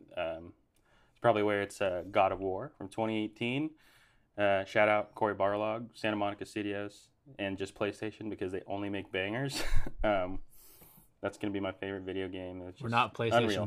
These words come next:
Speaker 1: Changed
Speaker 2: biased
Speaker 1: my
Speaker 2: here.
Speaker 1: life. Oh, not at all. I was an Xbox my whole life. You
Speaker 2: Yeah,
Speaker 1: know?
Speaker 2: yeah.
Speaker 1: <laughs> Nah, I'm just kidding. God, imagine this podcast wouldn't exist. Um, yeah, I liked, loved it so much. I, the Wii, uh, no,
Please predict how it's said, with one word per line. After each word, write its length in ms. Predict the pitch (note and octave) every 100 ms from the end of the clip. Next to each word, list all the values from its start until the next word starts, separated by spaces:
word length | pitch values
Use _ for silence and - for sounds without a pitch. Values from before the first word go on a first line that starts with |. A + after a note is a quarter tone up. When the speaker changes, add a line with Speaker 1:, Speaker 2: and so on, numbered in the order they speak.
| G2+
Speaker 1:
Changed 200 | G#2+ C3
Speaker 2:
biased 0 |
Speaker 1:
my 120 | A2+ G2
Speaker 2:
here. 80 | A2
Speaker 1:
life. 80 | A2 _ _ _ _ _ _ _ _ _ _ _ _ - - -
Oh, 160 | D#3 A2
not 200 | G2+ G2
at 80 | F#2
all. 180 | D#2+ -
I 120 | G#2+
was 160 | G#2 F#2
an 100 | F2
Xbox 500 | F#2+ - F2 E2+ -
my 100 | F#2+
whole 160 | G2+
life. 200 | G2 F2 -
You 120 | -
Speaker 2:
Yeah, 60 | A2
Speaker 1:
know? 60 | G2+
Speaker 2:
yeah. 60 | G2+
Speaker 1:
<laughs> 20 |
Nah, 100 | G#2+ - - -
I'm 80 | F3+
just 120 | -
kidding. 280 | - F#3+ - - - - - - E3 - -
God, 380 | - F#2 - G1+ - - - A2+
imagine 500 | G#2 F2+ G2 G2 A2 A2+ - - -
this 140 | G#2
podcast 420 | - G2 F#2+ G2 -
wouldn't 160 | G2
exist. 220 | G2 G2 - - - - -
Um, 540 | B2 A#2+ A#2 A2+ A2 _ _ _ _ - - _
yeah, 240 | G#2 C3 A#2
I 60 |
liked, 340 | G#2+ B2 A#2 -
loved 200 | A2+ G2+
it 60 | -
so 160 | A#2+
much. 360 | A#2+ B2 - - - _ _ -
I, 300 | G2+ F2+ F2 - _ - C#3 - _ G2 _ _ _ _ -
the 140 | A#2+
Wii, 680 | G#2+ G#2+ D3+ C#3+ - - -
uh, 220 | F3 F#3+
no, 260 | E3 A2